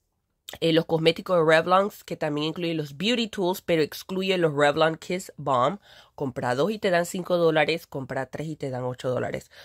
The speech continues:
Ustedes saben que a mí me fascinan esas ofertas porque las puedo hacer en línea. Y lo fantástico de esta semana es que tenemos el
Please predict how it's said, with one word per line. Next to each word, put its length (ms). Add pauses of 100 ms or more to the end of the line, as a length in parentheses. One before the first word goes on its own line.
(140)
Ustedes 280
saben 220
que 80
a 20
mí 140
me 180
fascinan 400
esas 180
ofertas 380
porque 240
las 120
puedo 200
hacer 240
en 140
línea. 260 (540)
Y 320
lo 560
fantástico 880
de 100
esta 180
semana 400
es 180
que 100
tenemos 520
el 260